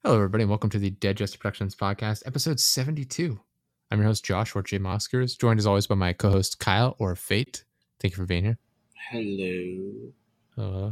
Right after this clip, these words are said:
Speaker 1: how's your week been? How's your week been?
Speaker 2: Miserable as fuck, like always. Because
Speaker 1: Awesome,
Speaker 2: my
Speaker 1: glad to hear it, man.
Speaker 2: job's, my job
Speaker 1: Compar-
Speaker 2: is just great.
Speaker 1: <laughs> Nice, nice. I'm just gonna pretend like you said something really positive and just run with that.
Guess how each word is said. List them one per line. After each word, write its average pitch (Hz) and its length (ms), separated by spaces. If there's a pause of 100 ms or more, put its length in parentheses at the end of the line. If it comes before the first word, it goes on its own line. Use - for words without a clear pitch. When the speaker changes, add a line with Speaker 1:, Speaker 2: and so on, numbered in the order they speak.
Speaker 1:
how's 151 140
your 123 100
week 98 220
been? 82 180 (300)
How's 101 120
your 92 120
week 90 180
been? 87 160 (380)
Speaker 2:
Miserable 90 460
as 87 100
fuck, - 260 (380)
like 98 180
always. 104 540 (480)
Because 370 240
Speaker 1:
Awesome, 95 80
Speaker 2:
my 92 60
Speaker 1:
glad 101 120
to 98 80
hear 127 80
it, 95 80
man. - 80
Speaker 2:
job's, 95 240
my 110 160
job 85 320
Speaker 1:
Compar- 120 140
Speaker 2:
is 120 120
just - 320
great. 78 800
Speaker 1:
<laughs> - 40 (1000)
Nice, - 400 (180)
nice. - 280 (320)
I'm 123 80
just 151 100
gonna 156 120
pretend 127 260
like 117 140
you 113 60
said 113 200
something 113 200
really 104 220
positive 117 500
and 101 140
just 104 160
run 107 140
with 104 100
that. 117 220